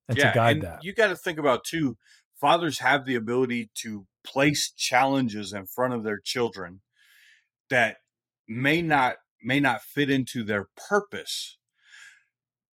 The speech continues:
Speaker 2: as a child sees it. "Hey, I'm gonna be this when I grow up." So they're like, "That's not my purpose." But a father understands if you can help them establish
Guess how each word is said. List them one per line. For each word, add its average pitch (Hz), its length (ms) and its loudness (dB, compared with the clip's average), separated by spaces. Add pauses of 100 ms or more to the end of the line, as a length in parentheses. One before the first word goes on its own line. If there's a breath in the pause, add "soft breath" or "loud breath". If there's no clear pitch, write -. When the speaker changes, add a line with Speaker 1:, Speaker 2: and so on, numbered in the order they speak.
(120)
Speaker 2:
as 120 200 2
a 113 80 2
child 127 440 2
sees 123 300 -6
it. 87 120 -14 (100)
"Hey, 117 100 -2
I'm 113 140 0
gonna 120 180 -2
be 120 180 -6
this 117 360 -4
when 110 100 -6
I 107 80 -2
grow 107 300 0
up." - 160 4 (380)
So - 160 -2
they're 120 180 4
like, 110 220 2
"That's 139 240 -2
not 131 140 -2
my 104 160 -4
purpose." 120 400 -10
But 117 180 -8
a 107 60 -4
father 151 460 2
understands 113 500 -2
if 104 140 -12
you 151 180 -4
can 160 200 -2
help 143 360 0
them 139 260 2 (160)
establish 113 920 -2